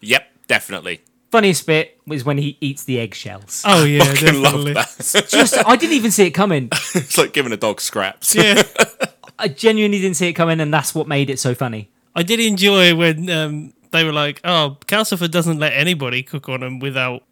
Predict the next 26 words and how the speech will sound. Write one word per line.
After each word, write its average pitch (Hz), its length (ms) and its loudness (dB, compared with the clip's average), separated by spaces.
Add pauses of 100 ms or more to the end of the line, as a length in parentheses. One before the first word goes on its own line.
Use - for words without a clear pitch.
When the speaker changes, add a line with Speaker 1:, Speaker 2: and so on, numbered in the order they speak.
Speaker 3:
Howl, 113 460 -6
basically." 120 640 -8
And 135 120 -8
she's 139 160 -8
like, 127 200 -8 (420)
"Come 170 220 -6
on, 240 180 -8
or 202 100 -6
else 208 220 -6
I'll 202 100 -8
throw 220 280 -10
water 220 440 -6
on 143 200 -4
you." 196 300 0
<laughs> - 40 -20 (500)
Speaker 2:
We 170 100 4
also 190 240 6
get 160 160 0
another 156 220 0
explanation 143 640 -4
as 131 140 -6
to 139 120 -4
why 127 240 -2
she - 160 -12
can't 131 260 -6
say 117 400 -8